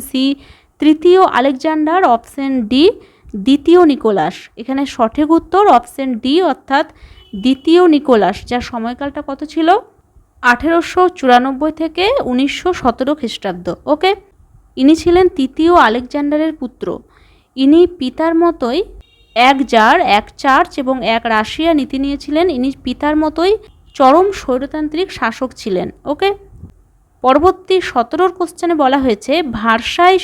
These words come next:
সন্ধি অনুসারে পলিশ করিডোর লাভ করেছিল কোন দেশ?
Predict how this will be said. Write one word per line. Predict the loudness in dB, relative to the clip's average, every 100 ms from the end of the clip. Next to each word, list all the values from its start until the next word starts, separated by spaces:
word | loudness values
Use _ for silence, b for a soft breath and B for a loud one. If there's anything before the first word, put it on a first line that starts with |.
| -4
সন্ধি | -2 -2 0 0 -2
অনুসারে | -4 -4 -4 -2 -2 -4 b b b b 0
পলিশ | 2 4 4 0 -2 0
করিডোর | 0 2 2 0 -2 -4 0
লাভ | 2 0 -4
করেছিল | -4 -4 -4 -2 -2 -2
কোন | 0 2 2 2
দেশ? | 0